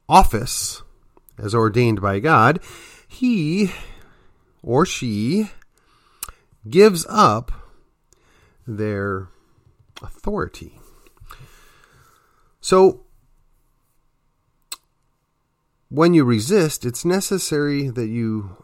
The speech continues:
uh, redi-, resist in your own station, right? Well, you need to call in another magistrate, one of superior e-, or equal to the, the person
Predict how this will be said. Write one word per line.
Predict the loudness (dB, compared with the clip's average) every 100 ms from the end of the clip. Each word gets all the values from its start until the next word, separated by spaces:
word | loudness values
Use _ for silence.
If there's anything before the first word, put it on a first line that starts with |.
| -16
uh, | -12 -10
redi-, | -8 -6 -4 -4 -6
resist | -6 -4 0 -2 -2 -16 -20 _ _ -16
in | -10
your | -4 0
own | 0 0
station, | -6 -10 -12 -14
right? | -10 -6 -6 -8 -18 -20 -20 _ -20 _ _ _ _ -6
Well, | -2 0
you | 2
need | 2 0
to | -2
call | 0 4 4
in | 4 2 2
another | 2 4 4 4 2 2
magistrate, | 2 0 0 -4 -6 -6 -12 _ _
one | -4 -2
of | -2 -4 -8
superior | -8 -8 -4 -2 -2 -2 -4 -4
e-, | -4 -4 -6 -4
or | 0 0 0
equal | -6 -2 0 2 0 -6 _ _ _ _ _ _ _ _ _ _ _ -20 -20 _
to | -6 0
the, | 2 2 -2
the | -8 0
person | 6 6 6 -4 -8 -10